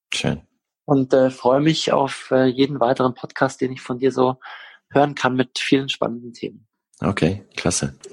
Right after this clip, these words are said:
Speaker 1: Hast du noch irgendwie, ähm, Feedback bekommen von dem Trainingspartner, den du aus der Folge eins mit dir, ähm, kennengelernt hast, den, mit dem du dich auch ein bisschen darauf vorbereitet hast?
Speaker 2: <laughs> Ja, ähm, Rafa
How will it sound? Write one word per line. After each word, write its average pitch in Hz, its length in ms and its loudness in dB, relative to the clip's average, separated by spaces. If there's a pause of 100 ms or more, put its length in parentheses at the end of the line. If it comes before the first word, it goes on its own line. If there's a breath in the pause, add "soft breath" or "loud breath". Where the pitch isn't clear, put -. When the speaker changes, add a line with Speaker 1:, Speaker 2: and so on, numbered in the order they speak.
Speaker 1:
Hast - 220 0
du 113 60 6
noch 107 140 2
irgendwie, 101 300 6
ähm, - 600 2
Feedback 135 340 2
bekommen 117 300 4
von 101 180 4
dem 92 260 4
Trainingspartner, 104 680 2
den 95 280 4
du 90 140 6
aus 90 240 2
der 82 320 4
Folge 90 500 2
eins - 320 2
mit 101 180 2
dir, 104 440 2
ähm, 95 340 4
kennengelernt 107 420 2
hast, - 220 -2
den, 90 200 4
mit 90 200 4
dem 90 100 4
du 90 80 2
dich 85 220 2
auch 82 40 4
ein 82 40 6
bisschen 90 180 0
darauf 80 180 0
vorbereitet - 560 0
hast? - 160 -4 (760)
Speaker 2:
<laughs> - 800 0 (360 loud breath)
Ja, 139 400 6
ähm, 143 420 2 (920 loud breath)
Rafa 175 600 0